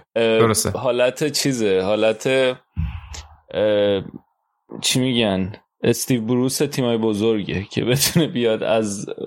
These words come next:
Speaker 2: اه، نه اون کاری که مثلاً بروس می‌کنه برای تیمایی که در حال افتادن بیاد برای تیمای بزرگ انجام بده.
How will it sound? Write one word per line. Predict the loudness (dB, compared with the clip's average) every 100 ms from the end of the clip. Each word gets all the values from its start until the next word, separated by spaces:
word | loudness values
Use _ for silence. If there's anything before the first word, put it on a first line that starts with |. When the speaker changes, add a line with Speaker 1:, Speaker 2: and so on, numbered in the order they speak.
| -8 -10 -4
Speaker 2:
اه، | 0 0 -2 -8 -18 _ -20 -20 _ -12 -4 -4 -4
نه | -4 0 2 0 -4 -6
اون | -2 -2 -2 -2 -2
کاری | 0 0 2
که | -2
مثلاً | -2 0
بروس | 0 0 0
می‌کنه | -2 -2 0
برای | 2 0
تیمایی | 0 -2
که | 0
در | 2 2
حال | 2
افتادن | 0 0 0 0 0 0 0
بیاد | 0
برای | 2 0
تیمای | 0 -2 0
بزرگ | 0 2 2 2
انجام | 0 0 0 -2
بده. | -4 -8